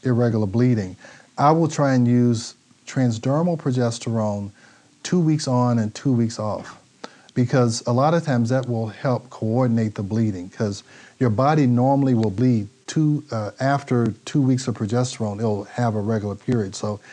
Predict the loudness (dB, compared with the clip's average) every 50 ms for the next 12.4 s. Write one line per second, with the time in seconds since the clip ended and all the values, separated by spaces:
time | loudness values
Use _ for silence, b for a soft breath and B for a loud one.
0 | B B B B B B B B 0 2 2 2 2 4 4 4 4 4 4 4
1 | 4 4 4 2 2 0 -6 -6 -4 -4 -4 -4 -6 -12 _ -18 -14 -8 -4 -2
2 | -2 -2 -2 -4 -2 0 0 0 0 0 0 -2 0 -2 -2 -4 -2 -2 -2 0
3 | 0 0 0 0 0 0 0 0 -2 -2 -4 -4 -4 -6 -8 _ -4 0 0 0
4 | 2 0 -2 -4 -4 -4 -4 -2 -2 -2 -4 -8 -10 -8 -6 -4 -2 -2 -2 -2
5 | -2 -6 -8 -12 -12 -8 -2 0 2 2 4 4 2 2 0 -2 -8 -8 -4 0
6 | 0 2 2 0 0 0 0 0 2 0 0 -2 -4 -4 -4 -2 -2 -2 -4 -8
7 | _ _ -8 -4 -2 -2 -2 -2 -4 -6 -6 -6 -6 -6 -10 -14 -20 _ B B
8 | B B B B B B B B B 0 2 4 4 2 0 -4 -12 -20 -20 -14
9 | _ -2 0 2 2 2 2 2 2 2 0 -2 -4 -10 -16 _ _ _ _ _
10 | _ _ _ _ _ -12 -6 -2 2 4 4 4 4 4 4 4 2 2 0 0
11 | -2 -2 -2 -2 -2 -2 -2 -2 -2 0 0 -2 0 0 -2 -4 -4 -4 -6 -4
12 | -4 -4 -2 -2 -2 -2 -2 -2